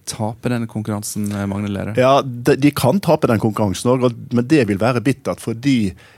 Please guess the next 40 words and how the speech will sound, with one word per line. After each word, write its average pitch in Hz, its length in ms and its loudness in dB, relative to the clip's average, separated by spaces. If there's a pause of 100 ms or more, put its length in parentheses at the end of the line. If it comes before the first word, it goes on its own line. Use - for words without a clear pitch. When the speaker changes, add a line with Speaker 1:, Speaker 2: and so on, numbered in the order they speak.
(100)
Speaker 2:
fordi 110 520 -4
det 92 100 -4
er 107 140 2
Bergensbanen. 107 640 -2 (300)
Altså - 160 -4
fordi 117 320 0
den 101 240 0
er 104 160 0
et 85 160 -4
symbol 104 560 -4
på 101 160 -4
liksom 95 240 -6
det 92 160 -8
beste - 400 -6 (240)
i 101 80 -4
norsk, - 400 -12
eh, 62 400 -10
togtrafikk. - 640 -10
Så, - 160 -8
eh, 85 600 -8 (100)
men, 113 320 -2
men 107 240 -2
når, 104 240 0
når, 101 320 -2
når 101 140 -2
det 107 80 -2
er - 80 -12
pengene 107 340 -2
som 87 160 -12
skal 95 160 -4
avgjøre, 95 460 -4 (100)
så, 135 300 -4 (420)
så - 100 -8
kan 123 220 0
det 92 80 -2
jo 98 80 0
skje 92 140 -4 (100)
at, - 160 -10
eh, 87 160 -4
de, 90 140 -4